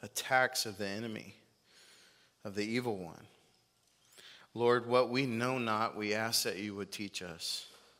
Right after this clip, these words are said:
And what we have not, we ask that you would give us.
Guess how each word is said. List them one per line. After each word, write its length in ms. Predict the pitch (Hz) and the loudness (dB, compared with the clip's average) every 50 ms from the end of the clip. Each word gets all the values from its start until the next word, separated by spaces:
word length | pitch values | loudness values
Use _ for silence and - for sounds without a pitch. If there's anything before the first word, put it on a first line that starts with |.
| _ _ _ _ _ _ | _ _ _ _ _ _
And 140 | 98 98 98 | -12 -6 -2
what 160 | 101 104 98 | -2 0 0
we 140 | 95 110 101 | 0 -2 -4
have 340 | 101 110 110 113 117 107 101 | 0 2 2 2 2 2 0
not, 360 | 98 98 87 87 80 80 - - - - _ _ - - - - - - _ _ - | -4 -6 -6 -6 -6 -8 -12 -16 -20 -20 _ _ -20 -20 -20 -20 -20 -20 _ _ -2
we 160 | 104 104 107 | 2 6 8
ask 240 | 117 127 127 - - | 8 8 6 4 2
that 160 | 123 110 113 | 0 0 -2
you 100 | 120 117 | -2 0
would 140 | 113 107 92 | 0 0 0
give 220 | 101 98 90 85 85 | -2 -4 -4 -4 -6
us. 440 | 82 80 80 - - - - - | -10 -10 -10 -10 -10 -10 -10 -12